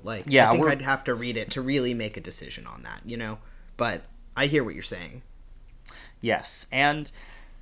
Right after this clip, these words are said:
Speaker 2: fundamentally, you know, I think the reading of this as, like, this displays these, this rotation of colonial understanding and failure to understand that the,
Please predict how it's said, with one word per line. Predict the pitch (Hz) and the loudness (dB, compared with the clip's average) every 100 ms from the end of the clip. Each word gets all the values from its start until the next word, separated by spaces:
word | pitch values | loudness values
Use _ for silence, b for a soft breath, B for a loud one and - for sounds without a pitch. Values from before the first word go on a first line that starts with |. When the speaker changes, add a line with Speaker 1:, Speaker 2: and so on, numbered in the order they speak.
| B - - - - - - - - | B -18 -20 -18 -18 -18 -18 -18 -16
Speaker 2:
fundamentally, | - - 214 220 180 143 151 165 139 120 104 87 - - | -12 2 4 4 2 2 0 -2 0 0 0 -2 -6 -10
you | 143 | -4
know, | 131 104 98 | 2 2 2
I | 131 | 0
think | - 208 208 | 0 -2 -2
the | - | -2
reading | 131 110 127 165 135 110 95 | -2 -4 -6 -4 0 0 0
of | - 107 - - | 0 0 0 -6
this | 95 - - - | -6 -2 -2 -2
as, | - 113 110 - | 2 2 2 0
like, | 113 107 98 - - - - - - - - - - - - - - - B B - | 0 2 2 0 -10 -18 -18 -18 -18 -20 -18 -16 -14 -16 -20 -20 -20 -16 B B -14
this | 104 143 151 - - - - - - - 123 | 2 4 4 0 -2 -10 -20 -20 -20 -18 -2
displays | 143 - - - 131 151 165 160 143 | 0 2 -2 0 4 6 4 2 0
these, | 131 135 123 - | -2 -2 -2 -2
this | 117 - - - | -2 -2 -4 -10
rotation | 123 127 123 - 170 170 - 151 | -2 0 0 -4 -4 -4 -4 -4
of | 127 | -6
colonial | - - 107 117 120 117 | -8 -6 -2 0 0 2
understanding | 110 101 101 - 104 101 104 104 95 | 2 0 -4 -4 -2 0 0 -2 -4
and | 92 | -6
failure | - 101 104 104 98 | -2 0 2 -2 -4
to | - | -4
understand | 98 98 95 - - 95 92 90 92 | -4 -4 -6 -6 -4 -2 0 -2 -4
that | 101 92 | -4 -4
the, | 101 101 101 | -4 -4 -2